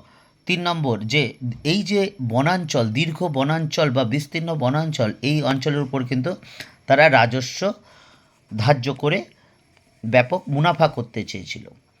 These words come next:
এরপরে দেখো আছে কোল বিদ্রোহের কারণগুলি লেখো। বুদ্ধ ভগত, জোয়া ভগতের নেতৃত্বে যে ভারতের বিস্তীর্ণ অঞ্চলে, বিশেষত ছোটনাগপুর অঞ্চলে আঠেরোশো একত্রিশ বত্রিশ সালে যে কোল বিদ্রোহ হয়, সেই কোল বিদ্রোহের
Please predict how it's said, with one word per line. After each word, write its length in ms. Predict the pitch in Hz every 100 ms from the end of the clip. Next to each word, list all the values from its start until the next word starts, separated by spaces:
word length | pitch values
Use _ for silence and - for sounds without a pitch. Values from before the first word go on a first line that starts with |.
| _ _ _ -
এরপরে 340 | 170 165 202
দেখো 240 | 196 185 180
আছে 200 | 160 151
কোল 380 | - 180 190
বিদ্রোহের 640 | 160 165 147 156 165 175 170 - - _
কারণগুলি 520 | - 151 160 156 156 151
লেখো। 360 | 127 120 98 - _ - _ _ _ _ - - - - - - -
বুদ্ধ 340 | 127 165 190
ভগত, 340 | 175 180 175 170
জোয়া 260 | 135 160
ভগতের 440 | 160 170 170 165 160
নেতৃত্বে 640 | 160 156 - 160 - 120
যে 140 | 120 135
ভারতের 400 | 120 135 - 143
বিস্তীর্ণ 540 | 131 143 - 156 160
অঞ্চলে, 640 | 147 139 143 147 123 113
বিশেষত 440 | 127 127 135 135 131
ছোটনাগপুর 680 | 127 135 151 156 156 160 151
অঞ্চলে 520 | 147 143 156 117 90 - - - -
আঠেরোশো 380 | - 139 156 165
একত্রিশ 420 | 110 135 - 156
বত্রিশ 440 | 139 147 - 151 -
সালে 160 | 151
যে 100 | 151
কোল 300 | 151 - 170
বিদ্রোহ 360 | 156 160 127 147
হয়, 260 | 120 104 - - - -
সেই 140 | -
কোল 280 | 156 147 165
বিদ্রোহের 580 | 160 170 147 165 165 160